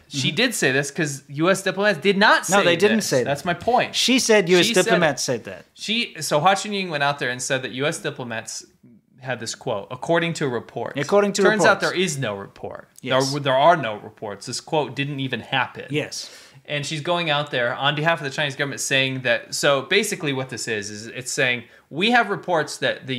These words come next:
Speaker 1: U S government says that Xinjiang is fine."
Speaker 2: Yeah.
Speaker 1: By the way, this quote isn't even correct English. It's not even native English,
Speaker 2: Yeah,
Speaker 1: by
Speaker 2: so
Speaker 1: the
Speaker 2: what
Speaker 1: way.
Speaker 2: happened was apparently these U S diplomats working for the Guangzhou, um, uh, embassy, right? U S embassy.
Speaker 1: Mm-hmm.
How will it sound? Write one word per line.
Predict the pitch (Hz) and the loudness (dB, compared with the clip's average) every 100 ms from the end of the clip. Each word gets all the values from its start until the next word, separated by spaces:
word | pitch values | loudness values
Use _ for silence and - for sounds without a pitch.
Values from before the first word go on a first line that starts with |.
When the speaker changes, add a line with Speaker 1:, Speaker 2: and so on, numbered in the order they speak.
| 131 | 0
Speaker 1:
U | 151 | 0
S | 143 | 0
government | 135 127 123 104 | -2 -2 -2 -8
says | - 123 113 | -4 -4 -4
that | 107 | -8
Xinjiang | - 127 123 110 | -8 -8 -4 -4
is | 107 - | -6 -12
fine." | 104 104 - _ _ _ | -12 -12 -14 _ _ _
Speaker 2:
Yeah. | 110 - - | -20 -12 0
Speaker 1:
By | 202 | 2
the | 220 | 4
way, | 196 | 2
this | 196 196 | 0 -4
quote | - 226 240 202 160 | -8 -2 -2 -2 -4
isn't | 175 180 196 | -2 0 0
even | 180 160 | -2 -6
correct | 135 139 139 143 147 | -6 -2 0 0 -2
English. | 127 135 117 104 127 | -8 -6 -6 -8 -8
It's | 127 | -2
not | 151 | -2
even | 147 110 | -2 -4
native | 117 117 101 | -4 -4 -8
English, | 95 107 104 208 | -10 -12 -4 2
Speaker 2:
Yeah, | 202 | 4
Speaker 1:
by | |
Speaker 2:
so | 214 | 4
Speaker 1:
the | 226 | 2
Speaker 2:
what | 254 | 4
Speaker 1:
way. | |
Speaker 2:
happened | 220 226 233 | 2 0 0
was | 147 139 | 2 2
apparently | 139 175 208 196 | 2 0 0 -2
these | 151 139 143 | -4 -4 0
U | 160 | 0
S | 160 | 0
diplomats | 156 156 143 131 - | -4 -4 -2 -2 -2
working | 143 135 139 | -4 -4 -6
for | 139 | -6
the | 120 | -6
Guangzhou, | 127 123 117 123 120 120 110 98 | -4 -4 -4 -4 -2 -2 -4 -6
um, | 117 113 110 104 98 - _ _ _ _ | -8 -8 -10 -12 -16 -20 _ _ _ _
uh, | 123 117 | -14 -8
embassy, | 160 160 - 98 - | -4 -2 -2 -6 -10
right? | 131 143 135 | -6 -4 -4
U | 131 | -6
S | 123 | -6
embassy. | 127 123 165 | -6 -4 -4
Speaker 1:
Mm-hmm. | 175 | -6